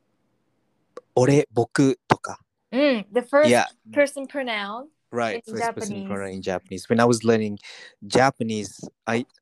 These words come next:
Speaker 1: how, like, many Japanese learners, especially male,
Speaker 2: Mm.
Speaker 1: will change the way they address themselves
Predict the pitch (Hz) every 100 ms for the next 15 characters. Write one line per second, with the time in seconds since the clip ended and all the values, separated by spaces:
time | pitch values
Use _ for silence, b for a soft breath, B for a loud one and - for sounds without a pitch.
0 | b b - 117 117 120 113 110 107 _
1 | - 113 117 120 123 120 110 104 - 104
2 | 107 98 101 113 - 107 - 95 110 104
3 | 98 98 101 120 147 _ b b b b
4 | 202 202 202 107 107 107 - _ - 127
5 | 147 156 143 - - 107 104 107 101 101
6 | 101 98 - 98 98 - 95 92 - 87
7 | 90 98 - -